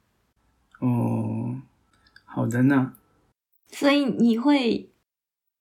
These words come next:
Speaker 2: 在什么样的时候，对方做了什么事情，或者说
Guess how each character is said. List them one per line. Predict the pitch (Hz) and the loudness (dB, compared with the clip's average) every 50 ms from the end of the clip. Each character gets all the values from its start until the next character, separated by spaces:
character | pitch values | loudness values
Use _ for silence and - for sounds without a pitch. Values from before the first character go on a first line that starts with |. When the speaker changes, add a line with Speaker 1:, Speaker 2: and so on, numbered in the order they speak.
| _ _ | _ _
Speaker 2:
在 | - 247 233 214 220 | -2 0 2 2 2
什 | 226 - 220 | 0 0 0
么 | 202 208 | 0 2
样 | 220 214 214 | 2 4 4
的 | 208 202 - 202 202 240 | 2 2 2 2 0 0
时 | 240 - - 208 | 0 0 0 2
候， | 208 220 202 - - 226 - - _ _ _ _ _ _ | 4 4 2 2 0 -2 -6 -10 _ _ _ _ _ _
对 | - 240 240 | 0 0 2
方 | 247 240 247 | 2 0 2
做 | 262 262 240 | 2 4 4
了 | 233 233 | 4 4
什 | 226 214 | 2 2
么 | 202 190 208 | 2 2 2
事 | 214 - 220 | 2 2 0
情， | 220 - 180 196 214 | 2 2 2 2 4
或 | 226 220 208 | 4 2 0
者 | 208 | 0
说 | 202 - 208 202 202 208 | 0 0 0 2 2 0